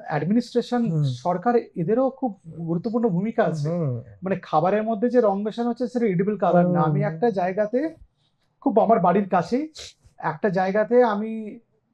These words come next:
Speaker 1: পাশ দিয়ে যাচ্ছিলাম, চা খেলাম, চা খাওয়ার জন্য নেমেছি, দেখলাম
Speaker 2: হুম।
Speaker 1: পাশে জিলাপি বানানো হচ্ছে এবং জিলাপির যে এই লিকুইডটা রেডি
Speaker 2: হুম।
Speaker 1: হচ্ছে,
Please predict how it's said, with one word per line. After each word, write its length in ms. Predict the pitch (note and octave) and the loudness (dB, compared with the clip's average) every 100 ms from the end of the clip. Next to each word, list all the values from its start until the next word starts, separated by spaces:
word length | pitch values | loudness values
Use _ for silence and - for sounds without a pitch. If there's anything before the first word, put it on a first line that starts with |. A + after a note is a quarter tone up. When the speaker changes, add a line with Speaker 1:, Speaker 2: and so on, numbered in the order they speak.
| _ | _
Speaker 1:
পাশ 200 | F#3 E3+ | 0 2
দিয়ে 160 | E3+ A#3 | 2 0
যাচ্ছিলাম, 440 | G3+ - A#3+ C4+ B3+ | 0 0 0 0 -2
চা 240 | - F3 G3 | -4 -2 -2
খেলাম, 420 | - A#3+ C4 D#4+ - | 2 2 4 0 -4
চা 160 | G3 F3+ | -2 0
খাওয়ার 260 | G#3+ G#3+ | 2 2
জন্য 160 | A3 A#3+ | 2 0
নেমেছি, 320 | G#3 A3+ B3+ | -2 -6 -2
দেখলাম 200 | A#3 A#3 | 0 0
Speaker 2:
হুম। 100 | - | -2
Speaker 1:
পাশে 180 | F3+ B3+ - - - _ _ F3 | -4 -6 -10 -18 -20 _ _ -6
জিলাপি 460 | D#3 C4 D4 D4 | 2 2 4 2
বানানো 400 | B3+ A3+ G#3+ F#3 | 4 2 2 0
হচ্ছে 320 | D#3+ D#3 - - _ _ _ | -2 -4 -14 -20 _ _ _
এবং 240 | G#3+ A#3+ G3+ | 0 2 2
জিলাপির 500 | E3+ A#3 A#3+ C4+ G#3+ | 2 2 4 2 0
যে 140 | C#4 C4+ | 0 2
এই 200 | B3+ A3+ | 2 2
লিকুইডটা 800 | E3+ F#3+ C#4 C#4+ G3+ C#4 C4+ B3 C#3 | 2 2 4 4 2 2 2 2 2
রেডি 240 | E3 A#3+ | 4 6
Speaker 2:
হুম। 60 | D4 | 4
Speaker 1:
হচ্ছে, 260 | C#4+ - | 2 0